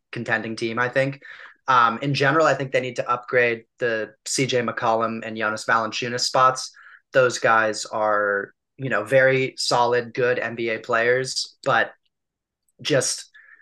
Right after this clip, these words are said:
they're both starting to decline. The money's not great, and they're limiting them defensively, with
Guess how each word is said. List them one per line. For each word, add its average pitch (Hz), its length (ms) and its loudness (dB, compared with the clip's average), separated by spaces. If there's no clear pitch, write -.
they're 151 120 0
both 147 200 2
starting 143 240 4
to 139 60 -2
decline. 123 800 -2
The 127 80 -2
money's 123 340 0
not 117 240 0
great, 117 480 -2
and 113 180 -6
they're 110 80 2
limiting 127 380 0
them 117 160 -2
defensively, 113 1000 -4
with 117 340 -4